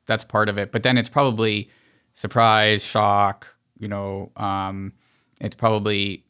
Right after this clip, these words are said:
maybe to some extent, maybe a little bit of, um, like, peace in the sense that it's like, "Okay, it, it, ha-, it worked." <laughs> Like, I mean, this, this whole thing isn't for naught, you know, like,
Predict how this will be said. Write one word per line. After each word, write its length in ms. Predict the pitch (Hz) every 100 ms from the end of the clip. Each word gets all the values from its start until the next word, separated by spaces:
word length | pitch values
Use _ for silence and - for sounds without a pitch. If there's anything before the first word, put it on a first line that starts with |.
| -
maybe 280 | 135 220 247
to 120 | 175
some 200 | - 123
extent, 380 | 143 - 143 123
maybe 240 | 110 110
a 60 | 117
little 180 | 110 117
bit 160 | 107 107
of, 280 | 107 107 -
um, 440 | 107 98 101 101 104 _ _ _ -
like, 260 | 98 90 _ _ _ _ _ _ _ -
peace 500 | - 127 175 180 156
in 100 | 143
the 80 |
sense 320 | 123 139 131 -
that 260 | 123 110 -
it's 120 | 120
like, 120 | 160 170
"Okay, 420 | 185 247 156 - - _ _ _ _ _ -
it, 200 | - - - - _ _
it, 140 | -
ha-, 140 | 180 190
it 120 | 175
worked." 360 | 240 151 - -
<laughs> 40 |
Like, 180 | - 113 - -
I 200 | 254 220
mean, 220 | 285 277
this, 180 | 240 240
this 180 | 202 208
whole 160 | 202
thing 260 | 196 185 185
isn't 280 | 170 170 -
for 100 | 160
naught, 300 | 185 143 -
you 100 | 117
know, 220 | 117 147
like, 260 | 139 117